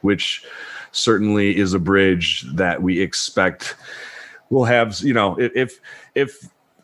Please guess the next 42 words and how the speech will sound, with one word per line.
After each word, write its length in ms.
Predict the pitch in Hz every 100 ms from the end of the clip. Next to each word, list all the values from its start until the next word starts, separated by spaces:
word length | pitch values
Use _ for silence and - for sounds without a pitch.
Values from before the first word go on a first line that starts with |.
| _ 135
if 160 | 131
the 100 | 127
Bullet 320 | 107 185 214
Club, 380 | - 190 170 160 160
Okada, 760 | 143 120 147 147 139 127 123 - - - - _ -
the, 180 | 117 95
the, 360 | 104 113 104 104
and, 520 | 127 127 113 104 101
uh, 300 | 104 107 104
New 180 | 107 135
Japan 640 | 127 110 127 113 110 82 107
World 280 | 123 113
Title, 560 | - 113 104 98 90 - - - - -
uh, 340 | 98 92 73 -
all 200 | 117 123
stay 320 | 123 - 135 113
intact 540 | 107 - 120 104 -
throughout 340 | 101 104 98
the 80 | -
next 320 | 95 90 -
year, 260 | 98 92 85
I 120 | 92
find 320 | 82 101 95
it 60 | 98
almost 340 | 98 98 -
impossible 600 | 95 90 92 92 90 87 87
that 120 | 90
it 100 | 87
won't 260 | 85 82
be 140 | 87 87 _
interwoven 580 | 95 92 90 87 80 82
with, 340 | 85 80 - -
you 120 | 92
know, 140 | 92
the, 300 | 82 85 80
the 260 | 73 92 82
elite 440 | 85 85 90 - -
on 140 | 82
the 100 | 82
U 200 | 80 82
S 140 | 80 -
side. 380 | 87 76 69